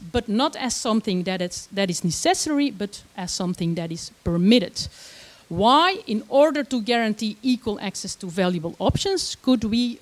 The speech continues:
opt for a system of state support? This implies that there should be a democratic debate about, uh, what to support and how to support.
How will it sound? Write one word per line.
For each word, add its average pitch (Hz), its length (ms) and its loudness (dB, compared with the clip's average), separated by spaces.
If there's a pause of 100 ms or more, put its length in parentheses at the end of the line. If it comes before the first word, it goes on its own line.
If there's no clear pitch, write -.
opt 226 240 -4
for 220 140 -4
a 214 40 -4
system 214 460 -6
of - 180 -6
state 208 320 -4
support? 381 540 -4 (720)
This 285 380 2
implies 262 760 4
that 226 200 0
there 214 140 -2
should 208 280 -4
be 220 280 -4
a 202 60 -8
democratic 202 680 0
debate 202 640 -6
about, 277 540 2
uh, 247 240 0
what 240 260 0 (140)
to 247 100 -8
support 226 480 -2
and 175 160 -2
how 233 220 -2
to 359 160 -8
support. 277 580 0